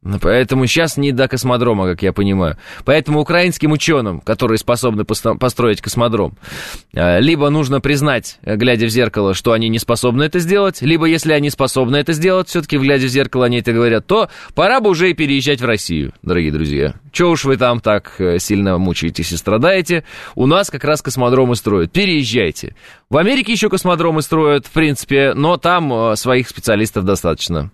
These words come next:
У нас, в принципе, тоже своих достаточно, но вам мы всегда будем рады. А, Плесецкий, Байконур, советские, восточные, да, уже российские учёные, пишет Андрей. Правильно. Нема грошей, <laughs> пишет Спира. Вслед за шведскими детьми свою озабоченность на агрессию Россию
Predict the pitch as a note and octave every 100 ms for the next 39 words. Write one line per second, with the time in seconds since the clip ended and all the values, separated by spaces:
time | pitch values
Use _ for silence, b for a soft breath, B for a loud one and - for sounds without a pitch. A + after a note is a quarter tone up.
0 | - D#3+ E3 F3 D#3+ E3+ G3+ E3 C3 A2+
1 | G#2 - F#2+ - F2+ C#2+ D3 D#3+ B2 E3+
2 | A#2+ C3 A#2 F#2 G2+ F#2 F#2+ E2 D2+ D2
3 | F#2 - - B B B B B B B
4 | B B - D#3 F3 E3+ E3+ F#3+ A#3+ A3
5 | - E3+ F3 F3+ F#3 G3 E3+ E3 F3 E3+
6 | - D3+ B2+ G#2 G2 C3 C#3 F3 F#3 -
7 | C#3+ A#2+ G2 C#3+ C3 C#3+ D#3+ D#3 C#3 B2+
8 | C#3 B2+ C3 B2 A2 G#2 A#2 - A2+ G#2
9 | F2+ A#2 D3 D#3+ D#3 D3+ D3 D3 C#3+ C#3
10 | A#2+ - C3+ E3+ F#3 A#3 A3 A3 A3+ A#3+
11 | A3 F3 C3 F#2+ - _ - D#3+ E3 F#3+
12 | - G3 - E3+ - D#3+ D3 G#2+ - B
13 | B - D3 G3 G#3 F#3 E3+ G3 G3 -
14 | D#3+ D3 C#3+ C#3 F#3 G3 D#3 D3 C#3+ C#3+
15 | D#3+ D3 C3+ C#3 C#3 D3 C#3+ C#3 C3 B2+
16 | D3 D3 A2+